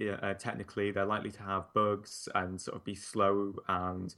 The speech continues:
you know, less well polished than usual, which you can get away with in the early days if you're testing your idea. But when you want to start really getting investment or getting, uh, sort of lots of users on board,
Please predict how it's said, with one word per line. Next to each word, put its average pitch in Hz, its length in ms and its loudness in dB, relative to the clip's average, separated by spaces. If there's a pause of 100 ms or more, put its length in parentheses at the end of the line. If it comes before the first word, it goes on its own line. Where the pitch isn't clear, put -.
you 98 100 0
know, 95 60 0
less 113 240 2
well 107 240 4
polished 113 580 -4
than 113 160 -4
usual, 120 520 -2
which - 240 0
you 143 40 0
can 123 120 -4
get 151 160 4
away 131 220 6
with 120 180 0
in 117 80 -2
the 110 140 0
early 110 180 2
days 120 360 -2
if 101 120 -10
you're 104 100 -6
testing - 400 -10
your 101 140 -6
idea. 101 440 -6 (460)
But 123 160 4
when 120 160 6
you 117 100 6
want 110 200 0
to - 60 -12
start 104 280 0
really 104 220 0
getting 104 300 -4
investment 110 680 -4
or 95 160 0
getting, 101 420 0 (200)
uh, - 100 -6
sort - 260 -8
of 110 100 -6
lots - 260 0
of 101 80 -8
users 110 320 0
on 104 100 0
board, 110 340 2